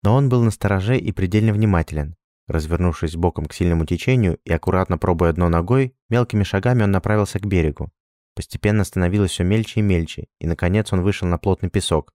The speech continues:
плавно выбиравшийся из глубины до самого травянистого уступчика. Странно,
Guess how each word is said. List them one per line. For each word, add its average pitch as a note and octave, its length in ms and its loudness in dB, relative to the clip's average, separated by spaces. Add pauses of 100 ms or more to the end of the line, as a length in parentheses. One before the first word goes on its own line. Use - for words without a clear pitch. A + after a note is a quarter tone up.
(200)
плавно G2 300 0
выбиравшийся F#2+ 640 0
из F2 100 -2
глубины F#2+ 400 2
до G2 100 0
самого G#2 380 2
травянистого G2+ 540 0
уступчика. - 640 -4 (680)
Странно, G2 560 0